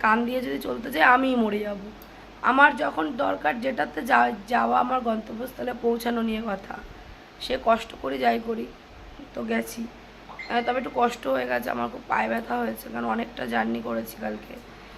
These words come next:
আর মানে বারবার রাস্তার মাঝখানে দাঁড়াচ্ছিলাম, আমি রেস্ট করছিলাম, খুব ব্যথা করেছে পায়ে,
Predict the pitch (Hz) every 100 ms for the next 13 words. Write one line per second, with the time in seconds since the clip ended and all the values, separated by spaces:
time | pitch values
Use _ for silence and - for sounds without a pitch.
0 | - - 208 214 214 220 226 220 220 233
1 | 247 226 - 233 233 233 - 214 220 220
2 | - 240 226 220 226 220 220 226 233 -
3 | 233 226 - 233 - - - 214 220 220
4 | 233 226 220 214 - 208 208